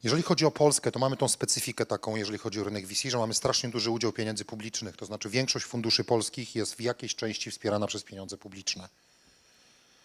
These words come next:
Y, to było dobre, czy to jest dobre,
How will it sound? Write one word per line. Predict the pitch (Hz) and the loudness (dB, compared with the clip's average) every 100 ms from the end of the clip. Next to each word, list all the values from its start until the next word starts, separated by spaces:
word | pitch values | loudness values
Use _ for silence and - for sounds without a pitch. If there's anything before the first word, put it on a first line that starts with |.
| _ _ - _ _ _ - | _ _ -20 _ _ _ 0
Y, | 131 131 123 123 - - - - | 2 4 2 0 -8 -10 -10 -8
to | - | -2
było | 127 160 196 | 4 8 8
dobre, | 160 147 120 120 | 10 10 10 6
czy | - | 6
to | 123 | 2
jest | 139 135 | 6 6
dobre, | 113 101 107 113 | 4 2 4 2